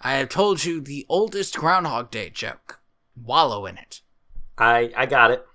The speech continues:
Speaker 1: But it just seems unnecessary. It's like, okay, we celebrate Groundhog Day. It doesn't mean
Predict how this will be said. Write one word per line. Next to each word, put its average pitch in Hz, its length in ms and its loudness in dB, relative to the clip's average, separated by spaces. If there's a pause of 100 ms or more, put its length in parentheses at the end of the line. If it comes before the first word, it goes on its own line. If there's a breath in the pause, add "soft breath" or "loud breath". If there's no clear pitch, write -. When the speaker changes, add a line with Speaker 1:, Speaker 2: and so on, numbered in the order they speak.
(160)
Speaker 1:
But 285 140 2
it 285 100 -6
just - 200 0
seems 254 320 0
unnecessary. 160 920 -2
It's - 220 -4
like, 147 260 -4
okay, 185 300 0
we 170 340 -6
celebrate 127 520 -2
Groundhog 123 460 -4
Day. 117 280 -6
It 135 100 -12
doesn't 160 280 -10
mean 147 260 -8